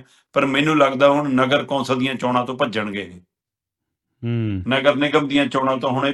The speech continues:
Speaker 1: ਭਗੌੜੇ ਹੋਣਗੇ ਕਿ ਟਾਲ ਲਓ ਜੇ ਟਲਦੀਆਂ। ਹੁਣ ਤੁਸੀਂ ਇਹ ਦੇਖੋ ਕਿ ਜਿੱਥੇ ਜਦੋਂ ਜ਼ਿਮਨੀ ਚੋਣ ਹੋਈ, ਤਦ ਤਾਂ ਸੱਤਾਧਾਰੀ ਧਿਰ ਹਾਵੀ ਹੁੰਦੀ ਨਜ਼ਰ ਆਈ।
Speaker 2: ਹੂੰ, ਹੂੰ।
Speaker 1: ਪਰ ਜਦੋਂ ਪੂਰੀ ਪ੍ਰਕਿਰਿਆ ਦੀ ਚੋਣ ਆਈ, ਜਿਹਦੇ ਵਿੱਚ ਆਪਾਂ ਮੈਂਬਰ ਪਾਰਲੀਮੈਂਟ ਦੀਆਂ ਚੋਣਾਂ ਦੇਖੀਆਂ, ਤਾਂ ਉੱਥੇ ਤਿੰਨ ਤੇ ਸਿਮਟ ਗਏ ਤੇਰਾਂ ਦੇ ਵਿੱਚੋਂ।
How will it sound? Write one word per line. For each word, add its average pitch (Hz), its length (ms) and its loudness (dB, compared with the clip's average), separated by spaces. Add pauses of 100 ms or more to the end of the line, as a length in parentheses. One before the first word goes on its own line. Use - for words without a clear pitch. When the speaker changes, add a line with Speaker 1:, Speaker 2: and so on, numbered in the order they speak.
Speaker 1:
ਭਗੌੜੇ 131 280 4
ਹੋਣਗੇ 131 280 -4
ਕਿ 151 100 -2
ਟਾਲ 147 360 8
ਲਓ 151 100 0
ਜੇ 147 120 0
ਟਲਦੀਆਂ। 127 540 0 (1300)
ਹੁਣ 170 80 4
ਤੁਸੀਂ 202 300 0
ਇਹ 254 100 6
ਦੇਖੋ 233 260 2
ਕਿ 240 140 -6
ਜਿੱਥੇ 185 300 0
ਜਦੋਂ 240 200 -2
ਜ਼ਿਮਨੀ 196 360 0
ਚੋਣ 196 220 2
ਹੋਈ, 123 220 -2 (240)
ਤਦ 180 180 2
ਤਾਂ 208 160 0
ਸੱਤਾਧਾਰੀ 180 500 -2
ਧਿਰ 180 320 -6 (500)
ਹਾਵੀ 139 240 2
ਹੁੰਦੀ 131 220 -2
ਨਜ਼ਰ 101 260 -4
ਆਈ। 90 160 -10
Speaker 2:
ਹੂੰ, - 420 -8
ਹੂੰ। 107 240 -4
Speaker 1:
ਪਰ 202 140 6
ਜਦੋਂ 208 240 0
ਪੂਰੀ 247 420 2
ਪ੍ਰਕਿਰਿਆ 220 520 2
ਦੀ 214 140 -4
ਚੋਣ 185 280 2
ਆਈ, 117 280 0 (180)
ਜਿਹਦੇ 160 200 2
ਵਿੱਚ 180 180 2
ਆਪਾਂ 165 360 0
ਮੈਂਬਰ 151 320 2
ਪਾਰਲੀਮੈਂਟ 151 400 2
ਦੀਆਂ 147 140 -4
ਚੋਣਾਂ 143 300 -2
ਦੇਖੀਆਂ, 143 440 -6 (520)
ਤਾਂ 190 100 2
ਉੱਥੇ 190 200 0
ਤਿੰਨ 208 360 0
ਤੇ 202 160 2
ਸਿਮਟ 160 280 0
ਗਏ 135 160 -2
ਤੇਰਾਂ 151 320 0
ਦੇ 139 80 -4
ਵਿੱਚੋਂ। 104 280 -8